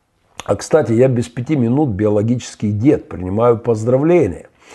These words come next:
Э, буквально вчера моя, э, дочурка, э, биологическая, первая, у меня двадцать шесть внуков от приёмных детей, но первая моя биологическая дочурка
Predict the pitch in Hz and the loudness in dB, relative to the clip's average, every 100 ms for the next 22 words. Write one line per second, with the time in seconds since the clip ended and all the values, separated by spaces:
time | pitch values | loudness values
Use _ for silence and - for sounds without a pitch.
0 | - - - - - 90 95 92 92 90 | -20 -20 -20 -20 -6 -2 0 0 0 -2
1 | 98 - 135 117 107 - 123 117 120 101 | -2 2 2 4 0 0 2 4 4 2
2 | 95 95 95 92 87 85 - 101 98 98 | 0 2 2 2 2 0 -4 -12 -12 -6
3 | 101 92 - 156 160 180 85 165 - - | -4 0 2 2 2 2 2 0 -8 -16
4 | 110 104 110 95 127 135 123 101 90 - | -16 -14 -10 0 4 4 4 0 -8 -6
5 | 98 - 104 92 101 90 90 101 98 90 | -6 -4 -4 -2 -2 -4 -2 -2 -2 -8
6 | - 101 85 90 90 107 98 85 87 - | -6 -6 -6 -12 -8 -6 -6 -8 -10 -2
7 | 110 190 196 113 98 90 87 90 95 85 | 4 4 4 0 -2 -4 -6 -4 -6 -4
8 | 92 104 98 101 92 87 85 104 110 120 | -2 0 0 -2 -2 -6 -4 -2 2 2
9 | 107 - - 92 90 90 160 - 113 | 0 -8 -10 -8 -8 -2 -2 0 -4